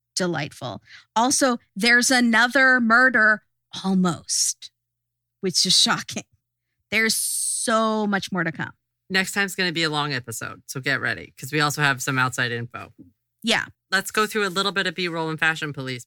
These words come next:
Speaker 2: Okay, so the one thing I noticed in B-roll Bonanza is Pastor Neil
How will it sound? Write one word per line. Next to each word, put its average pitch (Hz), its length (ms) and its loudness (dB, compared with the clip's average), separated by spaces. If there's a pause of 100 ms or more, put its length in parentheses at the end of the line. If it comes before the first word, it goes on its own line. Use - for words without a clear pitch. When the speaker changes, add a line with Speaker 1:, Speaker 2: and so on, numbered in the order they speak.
Speaker 2:
Okay, 135 320 -2 (280)
so 175 560 0
the 170 160 -4
one 190 240 0
thing 240 140 -2
I 220 80 2
noticed 185 340 -4
in 156 120 -4
B-roll 151 320 -4
Bonanza 143 600 -4
is 131 180 -6
Pastor 180 420 0
Neil 147 400 -2